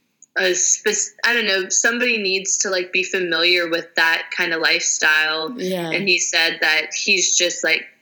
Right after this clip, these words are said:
Speaker 1: he didn't have a car for, like, seven years, and so he would always, like, get ride shares to visit
Speaker 2: Mm-hmm.
Speaker 1: family and stuff. And so
Speaker 2: Oh, that's awesome.
Speaker 1: Yeah,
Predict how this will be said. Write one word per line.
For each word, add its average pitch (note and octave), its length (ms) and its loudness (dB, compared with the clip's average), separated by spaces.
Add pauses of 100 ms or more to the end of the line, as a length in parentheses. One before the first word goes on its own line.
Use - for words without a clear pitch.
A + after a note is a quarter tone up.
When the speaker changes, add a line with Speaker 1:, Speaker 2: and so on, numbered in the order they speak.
Speaker 1:
he - 220 0
didn't G3 200 2
have F#3 200 2
a F3+ 60 -4
car E3+ 440 0
for, F3 280 -4
like, D#3+ 280 -2 (360)
seven E3+ 560 -2
years, E3 500 2
and E3+ 160 -6
so D#3+ 140 0
he F3 180 -2
would E3+ 140 2
always, E3 500 0
like, - 260 -2 (360)
get F3 200 4
ride E3+ 300 2
shares E3+ 560 2
to F#3 140 -2
visit F#3 320 0
Speaker 2:
Mm-hmm. E3 100 -6
Speaker 1:
family D#3+ 540 0
and D#3 120 -4
stuff. D3+ 520 0 (640)
And D4+ 280 2
so G3 260 2
Speaker 2:
Oh, F3+ 100 0
that's A#3+ 280 -4 (160)
awesome. F#3 1040 -4
Speaker 1:
Yeah, A3+ 720 2